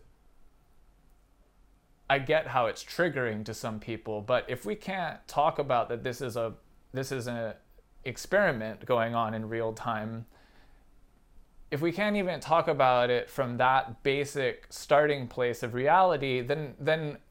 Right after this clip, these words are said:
and you're going to erase natural health as a way to heal from an infection, or to heal from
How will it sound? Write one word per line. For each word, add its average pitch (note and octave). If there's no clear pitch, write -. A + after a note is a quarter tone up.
and F#3
you're D#3
going D#3
to D3
erase C#3+
natural C#3
health E3
as B2+
a B2+
way C3
to C#3
heal E3
from B2+
an B2
infection, B2
or B2
to A2+
heal C#3+
from A#2